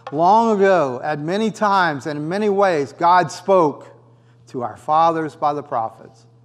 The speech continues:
Now what? "But in these last days, he has spoken to us by his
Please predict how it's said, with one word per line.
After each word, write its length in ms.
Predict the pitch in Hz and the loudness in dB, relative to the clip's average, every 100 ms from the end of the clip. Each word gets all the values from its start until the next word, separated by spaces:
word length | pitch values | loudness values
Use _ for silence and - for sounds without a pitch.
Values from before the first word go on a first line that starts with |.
| _ 123 | _ -10
Now 220 | 131 135 | -6 -4
what? 340 | 117 113 - _ _ _ - | -6 -10 -14 _ _ _ -6
"But 180 | 156 160 | -4 -2
in 160 | 156 | -4
these 260 | 147 147 117 | -4 -4 -4
last 540 | 143 175 220 202 - | 0 4 4 2 -2
days, 520 | 180 190 156 127 - - _ - | 0 2 2 -2 -8 -20 _ -2
he 120 | 160 | 0
has 160 | 147 | 0
spoken 560 | - - 202 196 190 151 | -6 -6 0 2 2 -4
to 220 | - 143 | -4 -6
us 260 | 127 117 - _ _ | -6 -10 -16 _ _
by 560 | 113 151 160 170 165 165 - - - | -2 2 6 6 4 2 -6 -20 -6
his 520 | 160 160 156 151 - | -2 0 0 -4 -10